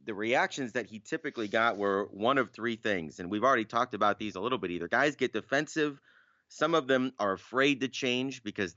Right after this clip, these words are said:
again, what they've done has got them to the major leagues. Some of them, uh, are offended because this is the way pitching is supposed to be done and they don't wanna have anything to do with it.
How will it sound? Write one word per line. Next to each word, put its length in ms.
again, 340
what 180
they've 200
done 200
has 120
got 240
them 160
to 100
the 100
major 380
leagues. 480
Some 240
of 120
them, 340
uh, 320
are 340
offended 540
because 480
this 200
is 120
the 100
way 180
pitching 360
is 100
supposed 380
to 60
be 140
done 340
and 100
they 60
don't 120
wanna 120
have 140
anything 300
to 80
do 140
with 160
it. 180